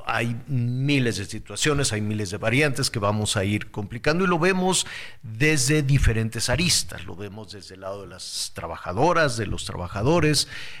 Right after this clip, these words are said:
pero también lo vemos del lado, desde la parte de los generadores de empleo, pues, que están muy preocupados.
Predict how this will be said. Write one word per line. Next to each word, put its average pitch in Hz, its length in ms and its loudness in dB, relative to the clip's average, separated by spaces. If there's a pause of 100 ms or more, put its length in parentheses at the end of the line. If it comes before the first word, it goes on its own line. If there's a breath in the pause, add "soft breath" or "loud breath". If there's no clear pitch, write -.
(140 loud breath)
pero 123 200 4
también 113 440 2
lo 143 100 2
vemos 107 380 0
del 110 220 4
lado, 98 520 2
desde 101 480 -6
la 101 240 -4
parte 104 420 -2
de 98 140 -6
los 92 380 -2
generadores 101 960 2
de 104 80 -4
empleo, 95 600 -4
pues, - 160 -2
que - 80 -6
están 90 260 -2
muy 92 120 -6
preocupados. 113 840 -2